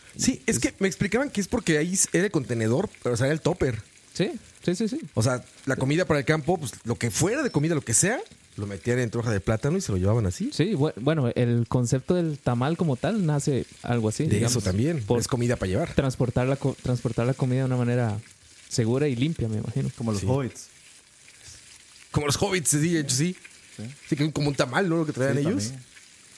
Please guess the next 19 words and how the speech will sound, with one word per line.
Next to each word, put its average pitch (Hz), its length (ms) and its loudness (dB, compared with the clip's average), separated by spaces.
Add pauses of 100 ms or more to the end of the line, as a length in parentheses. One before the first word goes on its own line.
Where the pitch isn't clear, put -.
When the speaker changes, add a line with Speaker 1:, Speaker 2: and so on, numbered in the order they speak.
(120)
Speaker 2:
Pero 107 200 2
sí, 135 160 0 (760)
el, 110 580 2 (420)
la, 127 240 0 (220)
la 127 140 2
comida 131 320 0
que 165 80 2
se 165 100 2
hace 170 100 0
en 123 100 0
tamal 127 360 0
y 110 100 2
en 107 240 2
cocina 120 320 0
de 139 60 0
leña 151 320 0 (840)
es, - 420 -4
es 110 100 0
magnífica. 113 480 0